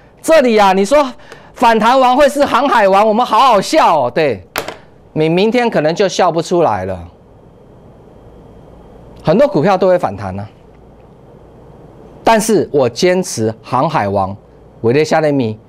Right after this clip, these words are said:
前一波全台湾它最强，全国股市谁最强？你告诉我，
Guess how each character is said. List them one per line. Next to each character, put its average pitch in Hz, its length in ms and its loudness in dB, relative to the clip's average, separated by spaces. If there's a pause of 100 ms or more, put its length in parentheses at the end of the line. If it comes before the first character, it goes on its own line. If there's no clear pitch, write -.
(420)
前 151 220 0
一 - 40 0
波 160 300 -2
全 156 260 -2
台 143 160 0
湾 147 200 0
它 147 140 -4
最 143 200 -2
强， 95 300 -12 (280)
全 185 240 0
国 214 140 2
股 139 180 -4
市 175 120 -2
谁 143 200 0
最 156 180 0
强？ 113 240 -8
你 110 40 -8
告 151 160 0
诉 143 180 -4
我， 98 100 -8